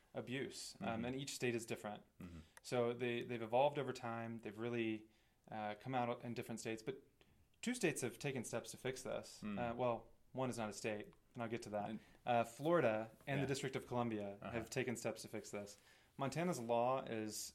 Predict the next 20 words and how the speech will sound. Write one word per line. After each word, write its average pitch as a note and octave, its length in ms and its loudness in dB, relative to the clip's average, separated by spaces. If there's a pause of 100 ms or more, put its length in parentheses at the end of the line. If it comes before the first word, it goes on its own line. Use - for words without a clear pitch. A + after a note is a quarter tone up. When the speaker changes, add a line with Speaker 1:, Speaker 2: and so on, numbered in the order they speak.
(300)
Speaker 1:
closely, B2 920 0 (440)
the, C3 160 4
the B2+ 180 0
new C3 160 2
law, G#2 240 0
the - 160 -2
S A#2 140 -4
B A#2+ 180 -4
two - 140 -6
fifty-three, A2+ 560 -2
Speaker 2:
Mm-hmm. F#2+ 100 -6
Speaker 1:
is, - 280 -4 (440)
uh, - 40 -14 (100)
closely F#3+ 580 0 (280)
aligned C3 360 2
with A#2+ 120 -4
Florida's. C#3+ 600 -2
It's - 100 -10
very C3+ 180 4
Speaker 2:
Mm. C3 40 2